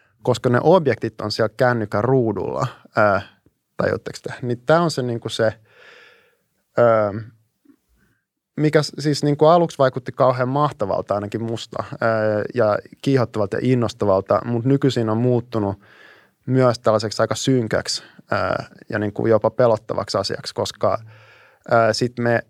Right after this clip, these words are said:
mä näen sen omistakin lapsistani, jotka vaan istuu puhelimen ääressä tuntikausia, ää, eikä tee mitään, koska se, niinku niiden maailma on niin siellä, koska ne kaverit on siellä. Ää, niin me, mun mielestä niinku tavallaan nyt,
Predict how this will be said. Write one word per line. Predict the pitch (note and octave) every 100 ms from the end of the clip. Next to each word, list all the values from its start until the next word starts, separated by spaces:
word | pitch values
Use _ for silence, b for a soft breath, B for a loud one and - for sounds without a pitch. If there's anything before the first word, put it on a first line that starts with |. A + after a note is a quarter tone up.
| _ _ _
mä | A#2 A#2
näen | A#2+ A2
sen | A2+
omistakin | B2+ B2+ - A2+
lapsistani, | G#2+ - G#2 - G#2+
jotka | G#2 - A2+
vaan | A#2 A2+ -
istuu | A#2+ - - G2+
puhelimen | - A2+ G#2+ G2 -
ääressä | A2 G#2 F2 - - - - -
tuntikausia, | - A#2 G#2+ - A2+ G#2 C3 G2 F2+ - - -
ää, | G#2+ G2+
eikä | G#2+ A#2
tee | - G#2+
mitään, | A2+ A#2+ A2 F#2 F2
koska | G#2 - -
se, | - - - -
niinku | A2+ G2+
niiden | B2 C3 A#2+
maailma | A#2 C3 B2 A2 G2+
on | G#2+
niin | A#2 A2+ G2
siellä, | - A#2+ F2+ - A#2+ _ _
koska | - A2 A2+
ne | A2
kaverit | C3 B2 A2+ -
on | -
siellä. | - - - - _ b b b b b A#2
Ää, | G#2 G#2 G2+ - _ _ _ _ _ _ _ _ _ _
niin | B2 A#2+ - _ _ _ _ _ _ _ _ _ _ _ C3+
me, | C#3+
mun | D#3+ F#3
mielestä | E3 B2 C3+
niinku | A#2+ B2
tavallaan | D#3 F3+ F#3+ C3 A#2
nyt, | B2